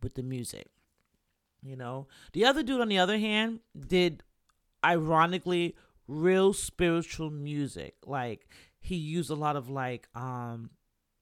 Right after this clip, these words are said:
his music was, I don't know, like, not, i-, it's, it's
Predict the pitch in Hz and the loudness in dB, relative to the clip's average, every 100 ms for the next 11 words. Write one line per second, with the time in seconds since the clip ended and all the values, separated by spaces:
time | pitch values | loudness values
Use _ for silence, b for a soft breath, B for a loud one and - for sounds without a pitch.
0 | _ _ _ - 151 196 185 269 330 311 | _ _ _ -16 -4 0 2 2 2 0
1 | 285 202 - _ b b b b b b | 0 0 -6 _ b b b b b b
2 | _ _ _ - - 247 208 160 139 139 | _ _ _ -8 0 2 2 2 2 2
3 | 135 110 196 226 - _ _ _ _ 220 | -2 -2 -4 -4 -8 _ _ _ _ -10
4 | - 240 - - - - | 0 0 0 -4 -4 -6